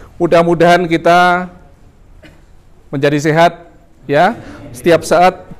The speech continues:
cuci tangan. Jadi gini, Pak, eh, ada satu aturan, kita itu nggak boleh sekarang ini sedikit-sedikit pegang hidung. Itu bisa menjadi penularan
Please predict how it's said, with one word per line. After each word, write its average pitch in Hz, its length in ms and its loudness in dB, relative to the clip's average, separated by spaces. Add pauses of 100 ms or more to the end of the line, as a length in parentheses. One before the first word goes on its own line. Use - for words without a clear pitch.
cuci 175 160 -4
tangan. 160 400 -2 (240)
Jadi 151 240 -2
gini, 202 240 -4
Pak, 156 140 -2 (640)
eh, 170 180 2 (140)
ada 190 160 0
satu 190 240 0
aturan, 170 640 0
kita 170 320 -2
itu 208 160 0
nggak 156 240 -2
boleh 180 480 -2 (240)
sekarang 170 400 -2
ini 196 160 -2
sedikit-sedikit 170 960 -4
pegang 151 320 -2
hidung. 151 320 -4 (880)
Itu 196 400 0 (240)
bisa 160 560 2 (240)
menjadi 156 440 0
penularan 165 600 2